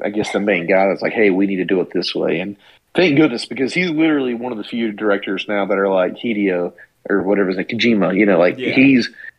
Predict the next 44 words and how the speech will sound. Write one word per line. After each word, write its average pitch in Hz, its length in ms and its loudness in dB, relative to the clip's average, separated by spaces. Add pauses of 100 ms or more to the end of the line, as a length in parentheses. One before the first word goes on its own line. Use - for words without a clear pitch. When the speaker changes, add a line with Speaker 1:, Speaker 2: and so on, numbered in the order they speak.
(440)
Speaker 1:
there's 135 280 2
very 151 360 2
few 139 260 -6
that 117 180 -6
you're 131 100 -8
gonna 117 120 -8
know 113 140 -6
by 104 180 -6
name 101 360 -10 (180)
instantly, 98 580 -6
right? 120 380 4
That 107 160 2
you're 120 100 2
Speaker 2:
Yeah, 123 60 2
Speaker 1:
gonna 113 100 -2
be 117 100 2
like, 95 300 2
Speaker 2:
exactly. 117 220 -4
Speaker 1:
"Th-, - 180 -20
this 135 200 -8
is 120 100 -4
where 110 240 0
we're 110 100 4
at." 107 180 0
And 107 200 -10
Cory, 156 580 -4 (260)
with 110 200 -8
just 127 220 -8
that 117 200 0
one 117 140 -4
release, 107 580 -4 (240)
I 120 140 2
think 117 260 -6
cemented 113 460 -2
himself 107 460 2
in 98 140 2
whatever 147 880 0 (680)
next 123 380 -4
game 131 540 -4 (280)
that - 180 -2
he 120 200 0
is 120 120 2
associated 104 560 0
with, 92 280 -2